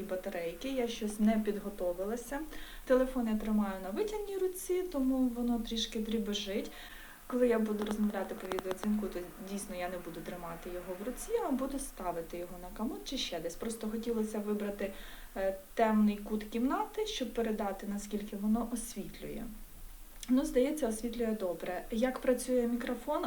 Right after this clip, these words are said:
можливо, там потрібно було щось десь, якісь настройки включати, бо я його підсоєдинила, воно мене попросило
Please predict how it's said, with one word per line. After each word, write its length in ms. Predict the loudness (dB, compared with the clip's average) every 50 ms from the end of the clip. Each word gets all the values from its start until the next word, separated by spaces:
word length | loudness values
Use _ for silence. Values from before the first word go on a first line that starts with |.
| 2
можливо, 480 | 4 4 4 4 4 4 4 4 4 2
там 200 | 2 2 2 2
потрібно 400 | 2 0 0 0 2 2 2 4
було 280 | 2 2 4 4 4
щось 460 | 2 2 -2 -2 -2 0 0 0 0 -2
десь, 480 | -6 -6 -2 0 0 0 0 -2 -4
якісь 360 | -4 -4 -4 -6 -6 -6 -4
настройки 640 | -2 -2 -2 -2 -6 -6 -4 -2 -2 -2 -2 -2 -4
включати, 680 | -6 -2 0 0 0 0 0 0 0 0 0 0 -2 -4 -4 -6 -8 -10 -10 -10 -6 0
бо 100 | 2 4
я 260 | 6 6 6 6 4
його 160 | 2 2 0 0
підсоєдинила, 800 | -2 -4 -6 -2 -2 -2 0 2 2 2 2 2 2 2 0 2
воно 280 | 2 2 2 4 2
мене 180 | 4 4 4 4
попросило 560 | 2 0 -2 -2 -4 -2 0 0 0 0 0